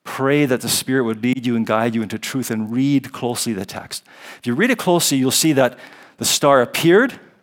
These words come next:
they got ready, came, visited Herod. It could have been up to two years by the time the star appeared, by the time they got to Jerusalem. And says they went to Jerusalem. Why would they go to Jerusalem if the star's leading them? If it wasn't leading them, well, you go to the capital where the king is.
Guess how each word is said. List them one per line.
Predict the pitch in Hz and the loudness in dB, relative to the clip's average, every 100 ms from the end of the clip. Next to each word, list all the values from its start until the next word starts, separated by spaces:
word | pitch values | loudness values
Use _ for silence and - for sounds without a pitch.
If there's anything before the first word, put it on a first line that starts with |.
| _ | _
they | 113 110 | -4 -2
got | 120 110 | 0 0
ready, | 143 175 220 226 - - _ | 2 2 2 0 -4 -20 _
came, | - 151 170 180 135 | -2 0 2 0 0
visited | 139 131 127 117 | 0 2 0 0
Herod. | 101 165 196 214 202 - _ _ _ - | 2 4 4 2 -2 -16 _ _ _ -20
It | - | -4
could | 147 143 | 0 2
have | 131 | 4
been | 143 143 | 4 4
up | 143 | 2
to | - 143 | 0 -2
two | 135 - 175 | -2 -2 0
years | 202 269 - | 0 0 2
by | 135 | 2
the | 120 | 2
time | 127 123 | 0 -2
the | |
star | 104 - 123 | 0 2 2
appeared, | 117 - 139 160 156 - | 2 0 2 2 -2 -10
by | - | -4
the | 123 | -2
time | 143 139 | 0 0
they | 131 | 0
got | 123 160 - - | 0 0 -2 -8
to | - | -6
Jerusalem. | 110 117 117 - 127 214 - _ _ _ _ _ _ _ | -4 -2 -2 -2 -2 -4 -6 _ _ _ _ _ _ _
And | 120 | -2
says | - 135 139 - 160 - - | 2 4 4 0 -6 -10 -2
they | |
went | 139 147 | 0 0
to | 165 | 0
Jerusalem. | 135 175 - 113 | 0 0 0 0
Why | 135 | 0
would | 190 | 0
they | 196 | 0
go | 202 | -2
to | 185 | -2
Jerusalem | 143 196 190 135 | -2 -4 -2 -6
if | 117 | -6
the | |
star's | 123 151 151 139 | -4 0 0 0
leading | 175 160 | -2 -2
them? | - - _ _ _ _ _ _ | -6 -14 _ _ _ _ _ _
If | 104 | -2
it | |
wasn't | 104 147 127 | 0 0 0
leading | 175 151 | 0 2
them, | 113 117 113 | 0 -2 -6
well, | 110 | -6
you | 117 | -4
go | 120 | -2
to | 127 | -4
the | 113 | -4
capital | - 135 127 101 | -4 -4 -4 -6
where | 104 | -6
the | |
king | 101 - 165 | -8 -6 -6
is. | 101 - - | -6 -12 -18